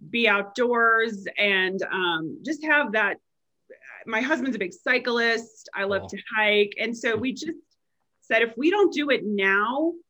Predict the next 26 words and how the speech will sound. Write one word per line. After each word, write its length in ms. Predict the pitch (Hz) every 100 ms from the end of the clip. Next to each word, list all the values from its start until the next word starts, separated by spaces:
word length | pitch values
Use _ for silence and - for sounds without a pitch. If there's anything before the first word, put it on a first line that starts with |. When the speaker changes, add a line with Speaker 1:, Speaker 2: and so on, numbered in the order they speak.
| _ _
Speaker 1:
we're 220 | 202 254
never 460 | 262 247 247 247 247
gonna 240 | 220 196
do 260 | 165 208 -
it." 280 | 50 - - - _
So 80 | 247
we 100 | 240
did 140 | 247 302
it 60 |
when 120 | 320 302
we 120 | 311
were 100 | 220
young. 420 | 208 240 240 185
We 80 | 196
just 200 | 196 196
picked 200 | 247 269
up 100 | 302
and 100 | 233
we 140 | 220 214
moved 320 | 208 226 233
to 100 | 254
where 180 | 208 190
we 100 | 202
wanted 280 | 185 180 175
to 100 | -
be. 380 | 214 208 180